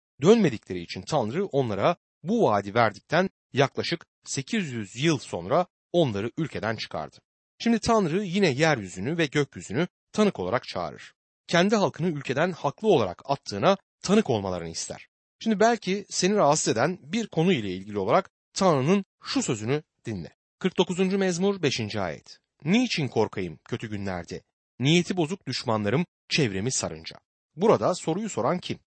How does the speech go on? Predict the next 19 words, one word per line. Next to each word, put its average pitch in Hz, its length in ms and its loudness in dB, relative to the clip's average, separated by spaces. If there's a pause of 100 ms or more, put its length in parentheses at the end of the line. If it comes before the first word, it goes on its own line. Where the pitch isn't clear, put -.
diye 135 280 -2 (240)
hemen 170 400 2
merak 104 340 -4
ederiz. - 380 -14 (360)
Mezmur 220 380 2
yazarı 170 320 4
mı 104 180 -2 (120)
bunu 110 200 -6
sorar 127 520 -4
yoksa 151 440 -2
kendi 165 360 -2
zenginliğine 107 600 0
güvenen 151 440 2 (200)
zengin 165 640 0
adam 117 300 0
mı? 71 140 -20 (480)
Belki 233 220 2
de 135 60 0
kötülerin 120 480 -4